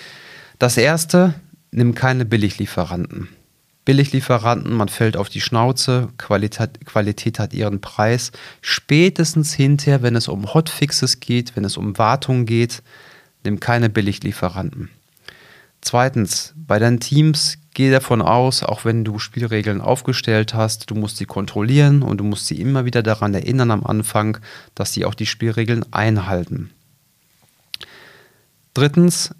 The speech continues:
wenn es zu Showstoppern kommt, es ist normal,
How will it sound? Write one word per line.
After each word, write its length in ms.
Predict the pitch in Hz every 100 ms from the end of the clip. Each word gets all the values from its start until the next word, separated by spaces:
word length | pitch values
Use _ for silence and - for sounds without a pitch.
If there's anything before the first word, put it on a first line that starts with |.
| _
wenn 260 | 98 117 135
es 160 | 131
zu 120 | -
Showstoppern 800 | 117 - 123 123 - 110 104 104
kommt, 560 | - 131 156 165 - - _ _ _ _ _ _ _ _ -
es 120 | 110
ist 160 | 110 117
normal, 580 | 107 104 107 120 139